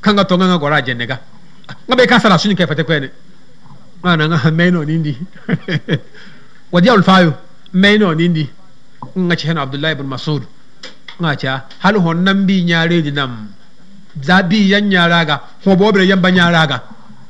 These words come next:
Sari ko gono buyo mane magazi kuna. Iri ma haika ba huna me. Nga chi, amare, nga no ngwene Muhammadu di kai kamare, sallallahu alaihi wa sallam. Limani da'iratul yum. Me a gun na ho.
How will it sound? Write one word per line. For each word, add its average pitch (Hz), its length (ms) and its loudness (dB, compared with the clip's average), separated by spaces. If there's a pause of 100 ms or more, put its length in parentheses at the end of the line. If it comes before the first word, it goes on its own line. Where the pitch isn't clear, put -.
(180)
Sari 285 300 4
ko 311 240 4
gono 277 160 2
buyo 240 160 6
mane 240 140 6
magazi 170 420 4
kuna. 170 260 0 (1500)
Iri 285 180 4
ma 196 140 6
haika 185 260 6
ba 196 60 4
huna 196 240 4
me. 151 180 0 (420)
Nga 226 180 4
chi, 170 180 -4
amare, 214 480 4 (460)
nga 233 140 0
no 220 160 2
ngwene 190 160 0
Muhammadu 170 400 -2
di 165 100 0
kai 170 140 2
kamare, 151 340 0
sallallahu 156 560 2
alaihi 139 300 2
wa 131 100 -2
sallam. 131 360 -2 (440)
Limani 180 440 0
da'iratul 147 680 0
yum. 131 220 -4 (380)
Me 185 140 2
a 226 320 6
gun 170 260 4
na 160 100 2
ho. 185 320 2